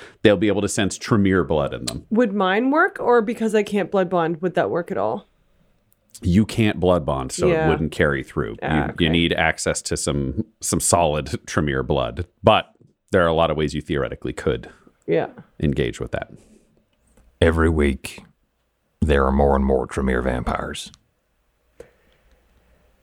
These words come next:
Speaker 2: If one goes missing, who's to say?
Speaker 3: All we need to do is keep tabs on someone who's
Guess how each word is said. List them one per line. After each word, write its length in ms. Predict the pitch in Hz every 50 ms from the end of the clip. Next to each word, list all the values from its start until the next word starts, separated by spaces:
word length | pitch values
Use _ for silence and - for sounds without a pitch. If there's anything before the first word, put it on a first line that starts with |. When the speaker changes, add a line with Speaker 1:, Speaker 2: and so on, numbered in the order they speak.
| _ _ _ _ _ _ _ _ _ _ _ _ _ _ _ - - - - - - - - - - - - - - 196
Speaker 2:
If 160 | 190 - -
one 120 | 180 175
goes 260 | 170 180 180 175 151
missing, 520 | 175 180 170 - 247 240 226 214 190 160 - _ _ _ _ _ _ _ _ _ _ _ _ _ _ _ _ _ _ _ _ _ _ - _ _ _ _ _ _ _ _ _ -
who's 240 | - 185 175 160 -
to 80 | 165
say? 400 | 170 - 202 202 214 214 190 165 _ _ _ _ _ _ _ - -
Speaker 3:
All 200 | - 82 85 87
we 100 | 92 95
need 160 | 95 95 90
to 80 | 85 78
do 220 | 78 78 76 76
is 100 | 73 71
keep 260 | - - - 98 76 -
tabs 320 | 90 85 82 80 80 78
on 120 | 71 71
someone 460 | 71 - 87 78 76 76 76 73 71 71
who's 440 | 71 69 67 67 65 65 67 -